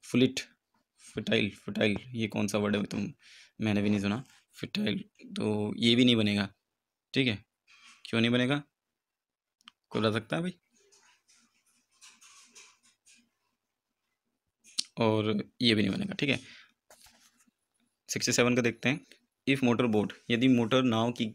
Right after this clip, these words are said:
गति वर्तमान की दिशा में फ़ोर्टी किलोमीटर घंटा है, वर्तमान दिशा के विपरीत थर्टी किलोमीटर घंटा है, नाव और वर्तमान गति क्या है, बताओ भाई। तो इसका जो राइट आंसर है, वो हो जाएगा हमारा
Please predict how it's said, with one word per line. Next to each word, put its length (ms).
गति 440
वर्तमान 440
की 140
दिशा 360
में 200
फ़ोर्टी 300
किलोमीटर 380
घंटा 280
है, 180
वर्तमान 280
दिशा 240
के 120
विपरीत 420
थर्टी 240
किलोमीटर 440
घंटा 280
है, 180
नाव 280
और 380
वर्तमान 300
गति 180
क्या 160
है, 160
बताओ 240
भाई। 160
तो 80
इसका 200
जो 120
राइट 200
आंसर 240
है, 40
वो 100
हो 60
जाएगा 220
हमारा 280